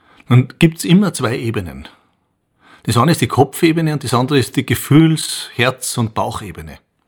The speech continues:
Und wenn ich jetzt auf meine sechzig Lebensjahre zurückblicke, dann waren die Entscheidungen, die ich aus der Herzensebene getroffen hab, immer die besten.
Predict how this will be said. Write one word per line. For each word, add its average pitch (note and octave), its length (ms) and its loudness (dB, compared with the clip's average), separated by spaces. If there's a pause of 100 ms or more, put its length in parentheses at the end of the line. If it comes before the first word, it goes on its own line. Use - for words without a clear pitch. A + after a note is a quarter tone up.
(720)
Und C3 640 2 (840)
wenn C3+ 120 4
ich C#3+ 60 6
jetzt E3 200 0
auf C3 100 0
meine D3 240 2
sechzig D3+ 420 -2
Lebensjahre C3+ 520 -2
zurückblicke, C#3 720 -2 (720)
dann B2 200 4
waren B2+ 220 0
die F#3+ 140 0
Entscheidungen, C3 640 0
die C#3 180 0
ich - 200 -8
aus A#2 200 -4
der G2 200 -4 (600)
Herzensebene B2+ 840 -2
getroffen G#2 580 -2
hab, C3+ 220 0 (140)
immer D3+ 240 6
die A#2+ 100 -2
besten. - 480 -10